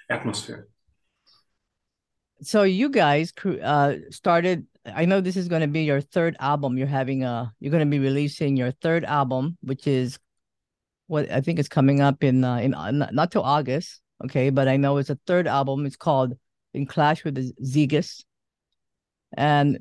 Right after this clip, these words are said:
Speaker 2: before that, you released two. Do you wanna talk about the earlier debut album? I know you debuted Soap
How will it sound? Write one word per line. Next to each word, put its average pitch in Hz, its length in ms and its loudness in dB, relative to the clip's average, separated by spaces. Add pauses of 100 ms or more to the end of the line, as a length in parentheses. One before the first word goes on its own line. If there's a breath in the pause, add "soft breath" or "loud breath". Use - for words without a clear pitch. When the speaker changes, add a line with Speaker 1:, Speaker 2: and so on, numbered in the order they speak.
Speaker 2:
before 185 420 0
that, 139 280 2
you 147 100 -4
released 147 440 -4
two. 180 400 0 (1300)
Do 160 80 0
you 170 80 4
wanna 170 160 2
talk 180 220 0
about 190 220 2
the - 140 -4
earlier 170 320 2
debut 156 400 -2
album? 156 300 -2
I - 60 0
know 160 100 -4
you 143 100 -2
debuted 156 640 -4
Soap - 320 0